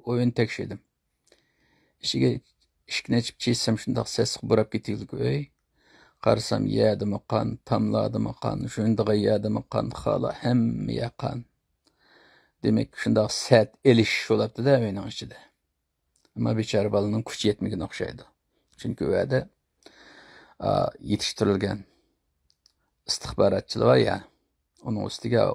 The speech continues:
O'rta Osiyoninki raketlari, qaroqchilarimi bor voqeaga yetadi. Kimlar bordi? Uni ko'rib chiqib, anandan keyin men Abdumit Tursunga telefon qildim. "Hey, men ko'rdim a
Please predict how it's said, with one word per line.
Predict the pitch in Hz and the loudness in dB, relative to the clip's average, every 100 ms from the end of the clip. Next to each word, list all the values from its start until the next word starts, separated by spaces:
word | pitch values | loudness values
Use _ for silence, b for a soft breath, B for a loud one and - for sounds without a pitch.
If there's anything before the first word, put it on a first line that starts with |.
| - _ _ | -4 _ _
O'rta | - 113 - 107 | 0 0 2 2
Osiyoninki | 104 110 101 101 110 143 131 - | 2 0 0 -2 -2 -2 0 0
raketlari, | 113 - - 104 98 - _ _ _ - | -2 -2 -4 -4 -4 -8 _ _ _ 0
qaroqchilarimi | 110 110 - 110 107 110 110 | 0 0 -4 0 2 2 6
bor | 107 101 | 4 4
voqeaga | 98 - 101 90 | -4 -6 -8 -6
yetadi. | 87 82 - _ _ _ _ _ _ _ _ _ _ _ _ _ _ _ b b b b b b b b b b b b b b b _ _ _ - B B B B B B - | -10 -10 -14 _ _ _ _ _ _ _ _ _ _ _ _ _ _ _ b b b b b b b b b b b b b b b _ _ _ -12 B B B B B B -6
Kimlar | - 175 175 147 | 2 6 6 8
bordi? | 143 135 - 143 139 131 135 151 | 8 8 4 2 4 2 2 2
Uni | 151 | 4
ko'rib | 156 143 139 | 6 4 4
chiqib, | - 214 175 | 0 0 4
anandan | 143 127 123 | 4 4 0
keyin | - 135 | -2 0
men | 165 214 _ _ _ _ _ _ _ _ _ _ _ _ _ - _ | 0 -2 _ _ _ _ _ _ _ _ _ _ _ _ _ -20 _
Abdumit | - 110 120 117 | -6 0 0 0
Tursunga | 120 - 131 123 | -2 -2 -2 -2
telefon | 110 - 110 | -6 -6 -6
qildim. | 110 101 104 | -4 -2 2
"Hey, | 123 | 4
men | 117 110 | 2 2
ko'rdim | - 107 117 | 2 2 4
a | 110 | 0